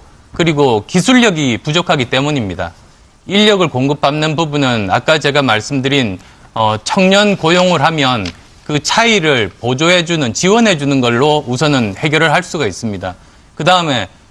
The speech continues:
부족한 기술력에 대해서는 저는 국책연구소들을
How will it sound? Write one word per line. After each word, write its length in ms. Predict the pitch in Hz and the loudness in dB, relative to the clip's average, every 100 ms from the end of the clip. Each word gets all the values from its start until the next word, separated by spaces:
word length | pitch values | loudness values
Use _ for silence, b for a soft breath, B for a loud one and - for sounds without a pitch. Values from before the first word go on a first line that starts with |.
| _ | _
부족한 640 | 170 220 233 - 185 156 | -2 0 0 0 0 0
기술력에 540 | 127 156 202 180 147 123 | -2 -2 0 2 2 0
대해서는 680 | 107 113 135 127 110 85 - | 0 -2 -2 -2 -4 -8 -6
저는 240 | 147 143 | -2 0
국책연구소들을 1300 | 143 175 240 208 143 123 135 165 143 127 135 123 | 0 0 0 2 0 0 -2 -2 -2 0 0 0